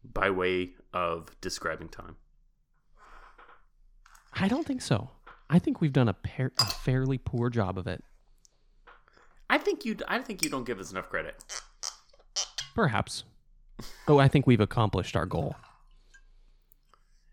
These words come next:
Speaker 2: We've had a meaningful discussion
Speaker 1: <laughs>
Speaker 2: about what is time.
Speaker 1: <laughs>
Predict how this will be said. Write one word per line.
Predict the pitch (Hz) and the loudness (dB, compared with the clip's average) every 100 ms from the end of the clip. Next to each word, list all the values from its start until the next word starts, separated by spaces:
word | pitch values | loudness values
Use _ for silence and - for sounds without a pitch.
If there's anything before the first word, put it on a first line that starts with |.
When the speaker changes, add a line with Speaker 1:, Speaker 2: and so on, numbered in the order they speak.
| - - | -8 6
Speaker 2:
We've | 165 123 | 10 10
had | 117 | 8
a | 113 | 8
meaningful | 120 110 110 117 | 6 6 4 2
discussion | 101 95 - 95 - 104 104 - - - - | 2 0 -2 -2 -2 -2 -2 -6 -18 -12 -10
Speaker 1:
<laughs> | - 214 - 208 - | -8 -8 -6 -6 -2
Speaker 2:
about | 104 98 - | 0 0 0
what | 98 95 | 0 0
is | 98 95 | 0 -4
time. | - - - 80 107 - - - - - - - - - - | -8 -10 -10 -10 -12 -12 -18 -18 -18 -16 -18 -20 -20 -12 -6
Speaker 1:
<laughs> | 294 | -6